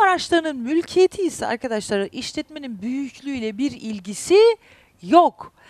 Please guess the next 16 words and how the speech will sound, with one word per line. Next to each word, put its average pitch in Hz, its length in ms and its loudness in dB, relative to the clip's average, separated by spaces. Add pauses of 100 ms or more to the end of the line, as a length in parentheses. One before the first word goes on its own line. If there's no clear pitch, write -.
(220)
İş-, 233 220 -6
e, 254 340 0
çok - 200 2
küçük - 280 -4
bir 294 80 -2
işletmede 196 800 2 (280)
özel 214 240 4
işletme 196 440 -2
olabilir, 330 760 4 (300)
çok - 260 -2
büyük 285 340 2
bir 254 80 -4
işletmede 208 760 2 (420)
özel 240 300 2
işletme 226 480 2 (360)
olabilir. 170 480 2